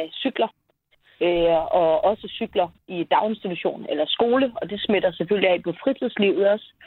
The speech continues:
Og, øh, og det, det er sådan set problematisk, fordi vi ved, det er positivt for indlæringen, for sundheden,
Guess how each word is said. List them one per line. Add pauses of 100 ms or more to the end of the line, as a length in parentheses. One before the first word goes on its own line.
(540)
Og,
øh,
og
det, (200)
det
er
sådan
set
problematisk, (100)
fordi (280)
vi (100)
ved, (140)
det (180)
er (120)
positivt
for
indlæringen, (120)
for
sundheden,